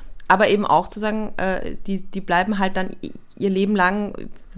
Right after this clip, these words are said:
welpenartig bis junghundeartig, ähm, um, ja, und freuen sich halt über andere Hunde.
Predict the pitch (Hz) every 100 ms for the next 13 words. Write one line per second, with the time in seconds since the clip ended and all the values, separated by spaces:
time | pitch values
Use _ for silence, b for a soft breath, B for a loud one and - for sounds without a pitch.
0 | 170 - 170 190 190 175 185 190 175 -
1 | 190 - - 208 226 214 - - 196 196
2 | B B B B - 185 185 175 170 185
3 | - - 196 190 185 - - - 196 185
4 | - 165 185 202 208 202 185 170 151 151
5 | 156 165 165 202